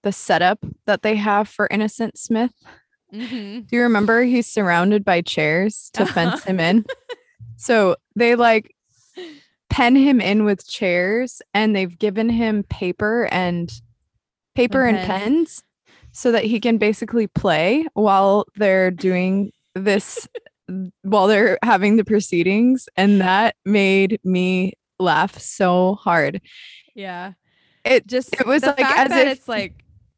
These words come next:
Speaker 2: I don't know, like, they give him, I think they give him the paper and pens like they would give anybody that was, you know, I, in a trial, but instead of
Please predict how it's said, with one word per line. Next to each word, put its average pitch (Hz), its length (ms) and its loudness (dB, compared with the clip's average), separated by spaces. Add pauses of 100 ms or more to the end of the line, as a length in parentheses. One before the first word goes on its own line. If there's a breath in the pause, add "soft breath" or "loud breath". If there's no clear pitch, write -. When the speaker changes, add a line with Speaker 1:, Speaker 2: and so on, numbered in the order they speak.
Speaker 2:
I 226 80 -2
don't 247 120 -4
know, 202 220 -6
like, 196 160 -8
they 262 120 -2
give 302 200 -6
him, 370 100 -6
I 226 120 -4
think 392 160 -8
they 359 100 -6
give 233 240 -10
him 294 80 -12
the 240 100 -12
paper 202 300 -8
and 180 160 -12
pens 180 420 -14
like 185 140 -12 (140)
they 185 100 -12
would 180 180 -12
give 180 280 -10
anybody 175 480 -14
that 160 180 -14
was, 170 420 -20 (220)
you 185 160 -14
know, 156 360 -12
I, 185 180 -10
in 208 220 -10
a 196 60 -8
trial, 180 540 -4
but 170 140 -10
instead 190 380 -10
of 175 220 -12